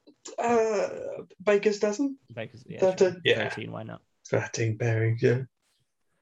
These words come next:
Speaker 1: I think, well, I think the secret to this one is, like, the thought behind the build, like, simplicity. Sorry, I'm, for the people listening, I'm
Speaker 2: He's using a
Speaker 1: pointing
Speaker 2: ruler
Speaker 1: my,
Speaker 2: quite
Speaker 1: my
Speaker 2: aggressively.
Speaker 1: ruler <laughs>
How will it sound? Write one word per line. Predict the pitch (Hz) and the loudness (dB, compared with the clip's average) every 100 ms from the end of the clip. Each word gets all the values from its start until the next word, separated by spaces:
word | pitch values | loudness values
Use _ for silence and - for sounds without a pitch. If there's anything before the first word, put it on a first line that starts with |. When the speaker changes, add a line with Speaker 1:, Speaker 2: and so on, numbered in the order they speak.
| _ _ _ _ - | _ _ _ _ -2
Speaker 1:
I | 156 | 4
think, | 208 - - - | 4 2 -6 0
well, | 160 185 | 2 4
I | |
think | 180 233 196 | 4 2 2
the | 180 | 2
secret | 226 220 190 | 2 2 4
to | 175 | 4
this | 139 127 - | 2 0 2
one | 107 110 - - _ _ - | 2 2 -4 -14 _ _ 2
is, | 139 127 117 - - _ _ _ - | 4 4 0 -6 -16 _ _ _ 2
like, | 113 110 - - 135 123 | 4 2 -6 -14 -14 -2
the | 123 120 | 0 0
thought | - 131 - | 2 2 2
behind | 113 117 117 | 0 4 2
the | |
build, | 113 117 113 120 | 4 4 4 2
like, | 113 - | 0 0
simplicity. | - 123 139 131 - | 0 2 2 2 2
Sorry, | 117 107 | 2 4
I'm, | 110 110 110 - - _ - | 2 0 -8 -16 -20 _ 0
for | 123 120 | 2 4
the | 117 117 113 113 | 4 4 4 0
people | 131 117 113 | -2 0 2
listening, | 113 - 120 | 0 -4 -8
I'm | |
Speaker 2:
He's | 113 | -6
using | 123 143 | -2 0
a | 113 | 2
Speaker 1:
pointing | 117 120 | 4 6
Speaker 2:
ruler | 120 | 6
Speaker 1:
my, | - | 4
Speaker 2:
quite | - 131 120 | 0 -2 4
Speaker 1:
my | 143 | 4
Speaker 2:
aggressively. | 147 147 165 | 6 6 6
Speaker 1:
ruler | 165 139 - - | 4 2 0 -2
<laughs> | - | -8